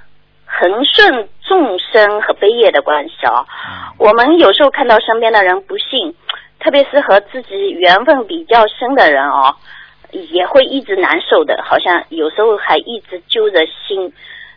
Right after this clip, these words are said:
Speaker 1: 这样子的话，我们是代表被染着了，是吧？也就是说，已经为这个人有些背业了，
Speaker 2: 对呀。
Speaker 1: 对不对？
Speaker 2: 当然就背了呀！你，你挂，你把他挂碍在心中了呀，你放不下了呀，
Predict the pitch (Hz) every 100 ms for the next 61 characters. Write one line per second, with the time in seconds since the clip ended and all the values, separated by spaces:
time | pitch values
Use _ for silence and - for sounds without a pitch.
0 | _ _ _ _ 339 285 254 240 226 269
1 | 196 175 165 160 180 - 220 190 - 214
2 | 175 160 151 - 220 175 147 170 156 135
3 | - 147 147 196 180 - - - - _
4 | _ _ 175 185 269 214 - 190 190 185
5 | 170 175 214 - - - 185 165 214 160
6 | 147 151 _ _ - 160 143 - 170 170
7 | 160 180 160 - - 131 135 127 117 113
8 | - - - _ - 131 135 123 113 110
9 | 107 101 101 85 - _ _ _ _ _
10 | 156 170 - 202 175 170 - 202 170 -
11 | - - 190 180 190 190 214 196 180 156
12 | 165 180 175 165 165 151 123 120 123 170
13 | 160 156 170 147 120 101 92